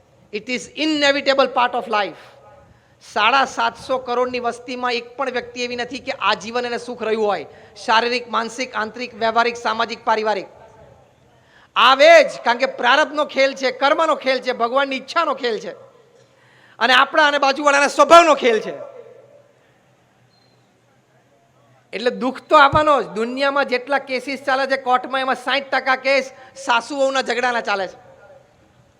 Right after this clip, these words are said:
મને ઘણી વખત પ્રશ્ન થતો હતો કે અંગ્રેજો તો ટૂંકા નામ રાખે, ડેડીનું ડેડ કરે, મમ્મીનું મોમ કરે,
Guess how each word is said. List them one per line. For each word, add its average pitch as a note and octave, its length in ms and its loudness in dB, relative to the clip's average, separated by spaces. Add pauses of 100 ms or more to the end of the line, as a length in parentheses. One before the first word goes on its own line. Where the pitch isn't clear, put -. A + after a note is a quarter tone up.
(1160)
મને G3+ 240 2
ઘણી C#4 200 2
વખત C#4+ 160 -2
પ્રશ્ન C4+ 320 -4
થતો C4+ 200 -2
હતો C4+ 140 -2
કે B3 80 -2
અંગ્રેજો C4 420 -2
તો C4+ 160 -2
ટૂંકા C4+ 360 -4
નામ C4+ 200 -4
રાખે, B3 260 -2
ડેડીનું B3 420 -4
ડેડ C4 280 -2
કરે, C4 240 -2
મમ્મીનું B3 480 -8
મોમ B3+ 240 -2
કરે, B3+ 260 -2